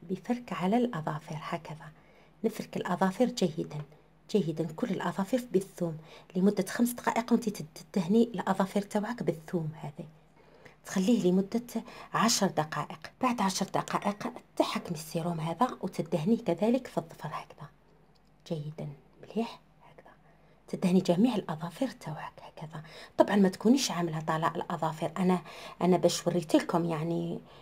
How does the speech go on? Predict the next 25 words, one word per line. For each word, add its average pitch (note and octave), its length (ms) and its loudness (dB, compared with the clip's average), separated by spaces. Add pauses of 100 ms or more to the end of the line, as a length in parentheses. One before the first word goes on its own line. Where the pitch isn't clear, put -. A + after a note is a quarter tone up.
(180)
آه، E3+ 480 -2 (500)
لكي - 240 4
أريكم G3+ 440 4
الطريقة، G3 560 4
لكن E3+ 340 2
أنتم A#3 380 4 (380)
تكونوا A3+ 260 6
بدون D4+ 340 10
أظ-، E3 340 4
طلاء E3 360 0
أظافر، D#3 440 0 (300)
يعني E3+ 280 0 (240)
تكون - 180 0
أظافركم A#3+ 480 2
بدون A#3 420 4
طلاء. D#3+ 300 -2
أنا F3+ 140 4
باش F3+ 240 2
نصور F3 520 4
الفيديو F#3 400 4
فقط D#3+ 420 -4
ومن C#4 80 4
بعد D4+ 220 2
نحيه D#3+ 460 -2 (1000)
هكذا، - 300 -12